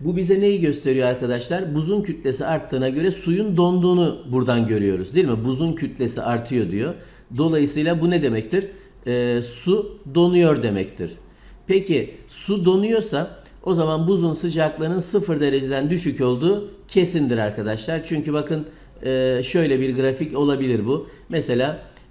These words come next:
e, buzun sıcaklığı sıfırın altındadır. Suyun sıcaklığı da sıfır derecedir. Buz ısı alır ve su sıfır derecedeki su ısı verir vermez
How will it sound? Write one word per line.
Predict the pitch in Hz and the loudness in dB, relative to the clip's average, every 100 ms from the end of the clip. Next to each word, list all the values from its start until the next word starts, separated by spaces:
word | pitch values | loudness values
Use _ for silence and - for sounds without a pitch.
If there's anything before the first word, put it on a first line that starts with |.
| - | -4
e, | 123 123 | -2 0
buzun | 147 151 180 | 0 0 0
sıcaklığı | 170 139 127 123 123 113 | -2 -2 -2 -2 -2 -4
sıfırın | 107 147 123 123 107 | -4 -6 -4 -2 -2
altındadır. | 123 139 151 151 147 170 170 - - - | -2 -2 -2 -2 0 -2 -6 -16 -20 -20
Suyun | - - 156 175 175 | -16 -2 2 4 2
sıcaklığı | 156 139 143 135 139 131 120 | -2 -2 -2 -2 0 2 2
da | 104 - - | -2 -4 -16
sıfır | - - 175 151 117 | -6 0 0 0 0
derecedir. | 113 104 107 107 170 170 - - 135 | 2 0 0 -2 -4 -6 -18 -20 -6
Buz | 151 175 175 - | 2 2 2 -2
ısı | 147 - 170 | -4 0 0
alır | 120 151 170 147 | 2 0 0 2
ve | 151 | 0
su | 151 - 180 - - | 0 -2 0 0 -4
sıfır | - 170 170 151 | -2 0 0 0
derecedeki | 156 143 139 143 147 | 0 -2 -2 -4 -4
su | 139 139 | -4 -2
ısı | 147 - 165 | -2 0 0
verir | 156 135 | 2 2
vermez | 131 123 170 202 | 2 0 0 -4